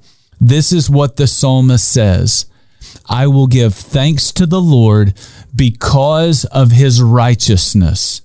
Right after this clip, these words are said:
I will sing praises of the name of the Lord Most High." Now, in this psalm, David gives thanks, but he specifically gives thanks because the Lord is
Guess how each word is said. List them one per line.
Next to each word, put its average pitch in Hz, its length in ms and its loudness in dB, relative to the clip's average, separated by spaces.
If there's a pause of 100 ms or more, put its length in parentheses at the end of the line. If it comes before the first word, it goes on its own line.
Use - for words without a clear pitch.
(340)
I 120 160 0
will 127 180 2
sing 147 380 0
praises 113 600 0
of 110 160 2
the 117 120 2
name 120 340 2
of 120 160 0
the 110 120 2
Lord 110 380 2
Most 104 320 0
High." 87 420 -2 (640)
Now, 127 240 0
in 135 220 0
this 160 200 0
psalm, 123 720 2 (340)
David 143 540 0
gives 139 380 0
thanks, 123 680 -2 (420)
but 131 200 2
he 143 140 2
specifically 170 1120 -2
gives 143 460 0
thanks 139 420 -2
because 131 1040 -2 (260)
the 123 200 2
Lord 151 640 0
is 147 520 0